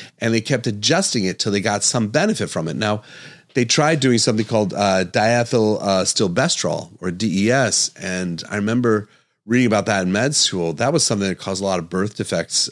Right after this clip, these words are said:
um, in the seventies, I think it was. And so that was taken off the market. So, so, okay, so two medicines now where Clomid came from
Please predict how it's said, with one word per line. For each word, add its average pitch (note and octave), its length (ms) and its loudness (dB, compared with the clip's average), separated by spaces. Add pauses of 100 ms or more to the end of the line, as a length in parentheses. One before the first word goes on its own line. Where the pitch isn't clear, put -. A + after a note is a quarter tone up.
(100)
um, D#2 560 -4
in F2 100 -6
the D2 60 -4
seventies, D2+ 640 -2
I E2 80 -10
think - 180 -14
it - 80 -10
was. - 240 -6 (540)
And F#2 280 -2
so G2 120 -2
that A2+ 180 2
was D#3 100 0
taken E2 220 -4
off D2+ 80 -8
the - 80 -14
market. E2 320 -8
So, F#2+ 280 -2 (360)
so, - 140 0
okay, C3 200 2
so G2+ 300 0 (760)
two E3+ 160 4
medicines D#3 440 4
now D#2+ 300 -2 (500)
where G2+ 280 0 (340)
Clomid A2 360 2
came A2+ 240 0
from D#2+ 320 -4